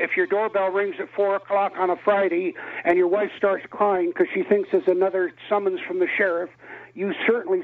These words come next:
start thinking about, uh, giving it in. And as somebody once said, "If the world wants to be gulled, let it be gulled."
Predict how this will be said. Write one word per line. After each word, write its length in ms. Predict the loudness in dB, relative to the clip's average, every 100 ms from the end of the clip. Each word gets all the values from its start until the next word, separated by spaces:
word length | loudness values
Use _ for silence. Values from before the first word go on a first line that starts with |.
| 0
start 260 | 0 0 0
thinking 300 | -2 0 -2
about, 360 | 0 0 0 -4
uh, 200 | -2 0 0
giving 300 | 0 2 2
it 80 | 0
in. 240 | 0 -4 -6 -12 -8 -2
And 100 | 0
as 120 | 0
somebody 280 | -2 -2 0
once 200 | 0 -2 -2
said, 140 | -2
"If 120 | 0 -2
the 100 | 0
world 260 | 0 0
wants 220 | 0 -2 -4
to 60 | -4
be 120 | -4
gulled, 480 | 0 0 0 -2 -2
let 180 | -2
it 100 | -2
be 120 | -4 -6
gulled." 420 | -2 -2 -2